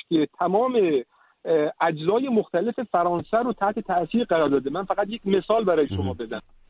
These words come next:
Speaker 1: در کشور فرانسه ماه دسامبر، مخصوصاً دو هفتهٔ آخر، به خاطر نزدیک شدن به جشن‌های کریسمس، اه، خب، یک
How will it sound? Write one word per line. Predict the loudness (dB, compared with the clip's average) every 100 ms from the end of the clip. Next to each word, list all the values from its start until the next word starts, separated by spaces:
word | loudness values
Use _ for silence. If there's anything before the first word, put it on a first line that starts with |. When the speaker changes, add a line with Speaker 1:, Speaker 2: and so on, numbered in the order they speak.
| _ _ _
Speaker 1:
در | 0 0
کشور | -2 -2 0 0 -2 -4
فرانسه | 0 0 0 2 2
ماه | 2 2 2 0
دسامبر، | 0 -2 0 0 0 -2
مخصوصاً | -4 -2 0
دو | 2 2
هفتهٔ | 0 -2 0 2
آخر، | 2 2 2 0
به | 0
خاطر | 0 0 2 0
نزدیک | 2 0 0 -2
شدن | 0 0 2
به | 2
جشن‌های | 2 0 0 -4 -2 -2
کریسمس، | -2 -4 0 0 0 -2 -6 _ _ _ -10 0
اه، | 2 2
خب، | 2 -2 -2 -8
یک | -10